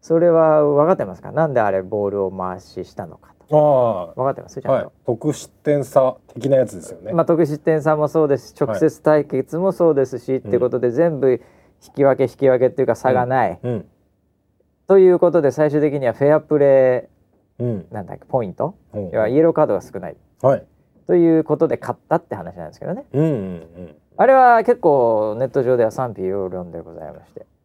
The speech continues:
Speaker 2: そうだよね。
Speaker 1: スポーツマンシップにどうのこうのみたいな。
Speaker 2: え？
Speaker 1: みたいなね。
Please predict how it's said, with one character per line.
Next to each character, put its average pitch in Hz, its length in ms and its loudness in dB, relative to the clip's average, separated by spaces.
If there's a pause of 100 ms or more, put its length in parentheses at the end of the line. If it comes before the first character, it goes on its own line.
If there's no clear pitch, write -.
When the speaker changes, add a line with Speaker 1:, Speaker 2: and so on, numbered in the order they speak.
(260)
Speaker 2:
そ 359 460 2
う 131 40 2
だ 95 200 -6
よ 76 160 -18
ね。 92 240 -12
Speaker 1:
ス 87 100 -10
ポ 196 160 4
ー 214 60 6
ツ 214 140 -2
マ 208 180 2
ン 180 80 0
シ 185 100 0
ッ 180 100 -2
プ 123 200 -8
に 95 280 -6
ど 110 200 -2
う - 20 -10
の 104 120 -8
こ 98 160 -6
う 82 40 -12
の - 160 -18
み - 60 -20
た - 100 -20 (100)
い 117 220 4
な。 427 80 6
Speaker 2:
え？ 440 60 2 (520)
Speaker 1:
み 131 140 -10
た 87 160 -8
い 76 60 -16
な 82 100 -18
ね。 185 180 -10